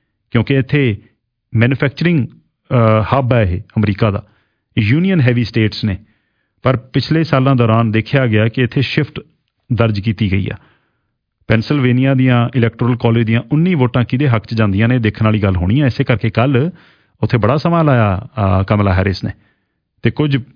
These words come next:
ਪੋਲਸ ਇਹ ਦਰਸਾ ਰਹੀਆਂ ਨੇ ਵੀ ਉੱਥੇ ਹੋ ਸਕਦਾ ਕਮਲਾ ਹੈਰਿਸ ਨੂੰ ਐਡਵਾਂਟੇਜ ਹੋਵੇ। ਸੋ ਇਹ ਤਾਂ ਮਿਡਵੈਸਟ ਦੀਆਂ ਤਿੰਨ ਬੈਟਲ ਗਰਾਊਂਡ ਸਟੇਟਸ ਨੇ, ਪੈਨਸਿਲਵੇਨੀਆ, ਮਿਸ਼ੀਗਨ, ਵਿਸਕੌਨਸਨ। ਜਿਹੜੀ ਸਨ ਬੈਲਟ ਆ,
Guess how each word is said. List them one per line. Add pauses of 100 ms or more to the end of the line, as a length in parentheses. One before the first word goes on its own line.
(160)
ਪੋਲਸ
ਇਹ
ਦਰਸਾ
ਰਹੀਆਂ
ਨੇ
ਵੀ
ਉੱਥੇ
ਹੋ
ਸਕਦਾ
ਕਮਲਾ
ਹੈਰਿਸ
ਨੂੰ
ਐਡਵਾਂਟੇਜ
ਹੋਵੇ। (760)
ਸੋ
ਇਹ
ਤਾਂ
ਮਿਡਵੈਸਟ
ਦੀਆਂ
ਤਿੰਨ (300)
ਬੈਟਲ
ਗਰਾਊਂਡ
ਸਟੇਟਸ
ਨੇ,
ਪੈਨਸਿਲਵੇਨੀਆ,
ਮਿਸ਼ੀਗਨ,
ਵਿਸਕੌਨਸਨ। (1040)
ਜਿਹੜੀ
ਸਨ
ਬੈਲਟ
ਆ,